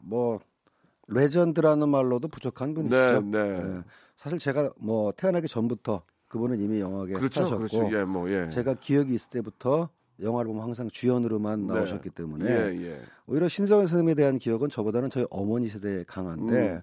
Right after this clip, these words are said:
Speaker 2: 좀 그렇겠죠.
Speaker 1: 예,
Speaker 2: 예.
Speaker 1: 지금도 저희 어머니 팔십 대 중반이십니다만
Speaker 2: 네, 네.
Speaker 1: 당시에 그 엄영란 선생님하고 결혼식을 가끔 얘기를 하세요.
Speaker 2: 예.
Speaker 1: 세기의 결혼식이다 그래서
Speaker 2: 음.
Speaker 1: 당시에 그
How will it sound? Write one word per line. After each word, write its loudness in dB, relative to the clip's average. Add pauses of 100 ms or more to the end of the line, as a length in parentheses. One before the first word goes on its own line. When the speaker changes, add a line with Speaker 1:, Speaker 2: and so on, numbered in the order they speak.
Speaker 2:
좀 -12
그렇겠죠. -8
Speaker 1:
예, 0
Speaker 2:
예. -4
Speaker 1:
지금도 2
저희 0
어머니 0
팔십 -14
대 -6
중반이십니다만 -2
Speaker 2:
네, 2
네. -12 (280)
Speaker 1:
당시에 -2
그 -2
엄영란 2
선생님하고 -2
결혼식을 0
가끔 -6
얘기를 -2
하세요. -2
Speaker 2:
예. 0
Speaker 1:
세기의 2
결혼식이다 0
그래서 2
Speaker 2:
음. -6
Speaker 1:
당시에 0
그 0